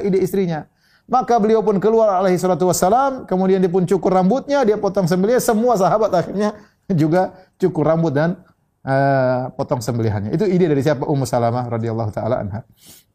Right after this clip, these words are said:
Baik, disebutkan dalam suatu hadis, satu riwayat,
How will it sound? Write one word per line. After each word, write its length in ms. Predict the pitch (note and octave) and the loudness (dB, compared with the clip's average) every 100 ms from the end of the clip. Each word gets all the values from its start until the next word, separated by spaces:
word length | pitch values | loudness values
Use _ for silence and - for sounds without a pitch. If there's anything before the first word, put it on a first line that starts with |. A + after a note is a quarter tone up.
| _ _ _ _ _ _ _ - | _ _ _ _ _ _ _ -6
Baik, 240 | D#3 D#3+ D3 | 0 0 2
disebutkan 400 | F3 A3+ - F3+ | 2 0 2 2
dalam 320 | F3+ E3+ C#3+ C#3 C3 | 2 2 -2 -8 -10
suatu 240 | A2+ D#3+ D#3 | -4 -2 0
hadis, 480 | D3+ C#3 D3 D3 - _ _ _ _ _ _ _ _ | 2 2 0 -4 -20 _ _ _ _ _ _ _ _
satu 160 | C3 D3+ | -4 0
riwayat, 560 | D3 D3+ B2+ D3 - | 2 2 2 0 -4